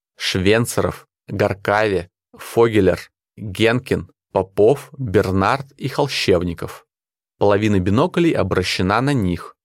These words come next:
Гражданский истец Федор Никифорович Плевака сидит отдельно, за особым пюпитром, и сурово поглядывает на публику. На столе вещественных доказательств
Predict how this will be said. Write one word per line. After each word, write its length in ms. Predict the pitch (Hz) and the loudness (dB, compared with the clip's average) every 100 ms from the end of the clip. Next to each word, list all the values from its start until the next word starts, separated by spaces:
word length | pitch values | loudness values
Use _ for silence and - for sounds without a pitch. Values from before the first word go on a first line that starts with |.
| _ _ _ _ _ _ | _ _ _ _ _ _
Гражданский 720 | - 107 113 113 151 151 - | -4 0 0 0 0 0 -4
истец 380 | 131 - 143 143 | -6 0 -2 -2
Федор 340 | - 127 123 117 | -2 0 0 -2
Никифорович 680 | 113 135 135 120 110 104 - | -2 -2 -2 0 0 -2 0
Плевака 580 | 110 120 214 - 95 - _ | 0 2 0 -2 -8 -8 _
сидит 460 | - 104 98 131 202 | -10 -6 -2 0 2
отдельно, 600 | 180 151 110 87 85 - _ - | 0 2 2 2 -4 -10 _ -10
за 220 | 92 107 | -2 0
особым 440 | 127 190 131 98 | 0 0 2 2
пюпитром, 640 | 90 101 127 120 - 87 - _ _ | 0 -4 -2 -4 -4 -8 -10 _ _
и 60 | - | -10
сурово 540 | - 98 98 117 113 | -2 0 4 4 2
поглядывает 640 | - 92 85 92 101 110 - | -2 -2 0 0 -2 -4 -4
на 100 | 120 | -4
публику. 580 | 113 92 87 - - _ _ _ _ _ _ - | -2 -2 -4 -6 -16 _ _ _ _ _ _ -6
На 100 | 98 | -6
столе 320 | 98 131 147 | 0 2 4
вещественных 640 | 135 - 156 156 123 117 | 2 2 2 2 -2 0
доказательств 880 | 95 101 113 131 196 143 - - - | 0 0 2 2 0 -2 -8 -14 -20